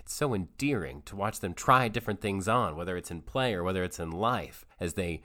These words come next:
go about developing a relationship to the adult world and figuring out how to do things. Like, on, on some level, everything children do is very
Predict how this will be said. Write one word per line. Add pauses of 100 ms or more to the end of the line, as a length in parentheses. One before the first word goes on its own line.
go
about
developing
a
relationship
to
the
adult
world
and
figuring
out
how
to
do
things.
Like,
on,
on
some
level,
everything (100)
children
do
is
very